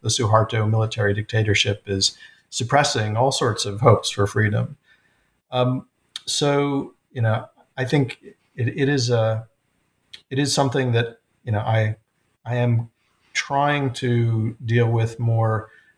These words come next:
uh, elusively than extensively and explicitly in, in these three cases. But I, I think I, I have an answer in each case. So in the case of the Philippine Revolution, you know, part of the puzzle about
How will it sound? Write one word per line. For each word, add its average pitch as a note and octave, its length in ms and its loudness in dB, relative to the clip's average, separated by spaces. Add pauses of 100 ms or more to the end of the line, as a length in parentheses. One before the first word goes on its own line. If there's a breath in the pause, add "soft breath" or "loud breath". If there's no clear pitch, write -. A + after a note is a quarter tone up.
(120 loud breath)
uh, G#2 500 0
elusively A2+ 1080 0
than A2 560 0 (400 soft breath)
extensively A#2+ 800 0
and A2 100 2
explicitly A2 880 -2 (440)
in, A#2+ 180 0
in C3 200 -2
these A#2 240 2
three A#2+ 180 -2
cases. A#2 480 -2
But A#2+ 160 2
I, B2 140 2
I A#2+ 80 0
think F#3+ 200 -2
I, D3 240 0
I C3+ 60 -4
have B2+ 180 0
an B2 80 0
answer A#2+ 420 0
in A2+ 60 2
each A2+ 260 -2
case. A2 580 -2 (320 loud breath)
So C#3+ 100 -2
in D3+ 160 0
the C#3+ 80 0
case E3+ 220 0
of - 40 -8
the D3+ 60 -4
Philippine F3+ 400 -2
Revolution, G#2+ 720 0 (720 soft breath)
you A#2 80 -2
know, A2 180 4 (100)
part D#3+ 180 2
of C3+ 100 -4
the C3 60 -4
puzzle D3+ 440 0
about G#2+ 400 -2